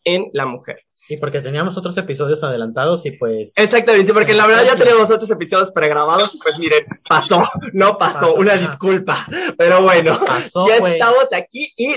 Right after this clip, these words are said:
Speaker 1: les traemos, como siempre, dos invitados de calidad, de, de uno,
Speaker 2: Ya es
Speaker 1: una
Speaker 2: la primera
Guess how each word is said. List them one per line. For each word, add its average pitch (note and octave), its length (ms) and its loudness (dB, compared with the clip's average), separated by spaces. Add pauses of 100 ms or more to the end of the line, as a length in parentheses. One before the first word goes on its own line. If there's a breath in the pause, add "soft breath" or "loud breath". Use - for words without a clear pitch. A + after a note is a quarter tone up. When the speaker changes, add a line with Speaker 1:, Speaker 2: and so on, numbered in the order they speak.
Speaker 1:
les G3+ 160 2
traemos, G#3+ 360 2 (260)
como F3+ 320 2
siempre, A#3 500 0
dos G3+ 240 0
invitados F3+ 480 -2
de D3+ 180 0
calidad, D#3 680 0 (140)
de, F#3+ 260 -6
de A3+ 180 4
uno, D4+ 500 -2
Speaker 2:
Ya - 100 2
es - 40 0
Speaker 1:
una F#3 140 0
Speaker 2:
la G#3 60 -2
primera E3+ 280 -4